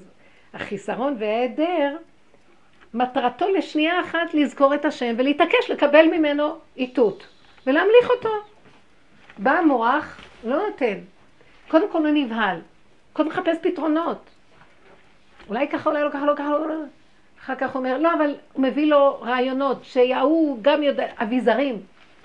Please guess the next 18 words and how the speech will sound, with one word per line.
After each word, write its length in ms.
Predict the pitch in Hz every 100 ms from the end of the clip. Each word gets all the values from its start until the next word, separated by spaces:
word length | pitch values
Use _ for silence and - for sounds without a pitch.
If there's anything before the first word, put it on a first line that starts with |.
| - - - - - - - - - - - - _ _ - - -
אנחנו 220 | 185 196 196
קוראים 200 | 220 240
לזה 140 | 196
הכשרי 540 | 202 - - 208 202
מצווה. 500 | 233 233 - 175 175 - - - - _ - - _ _ _ _ _ - 381 - - 185 - - _ - _
אתם 100 | 190
יודעים, 240 | 170 226 226
דבר 200 | 170 202
מאוד 320 | 208 202 208
מעניין 300 | 214 202 214
קורה. 240 | - 226 226 240 -
העולם, 440 | - 180 185 220 226
הדור 420 | 185 156 208 233
האחרון 540 | 233 196 - 180 196 220
הוא 140 | 208
הדור 460 | 185 170 208 214 233 - - - - - -
שהכי 1200 | - - 233 - 233 - - - 269 269 285 294 311 - - -
מתאים 640 | 220 233 233 - 269 302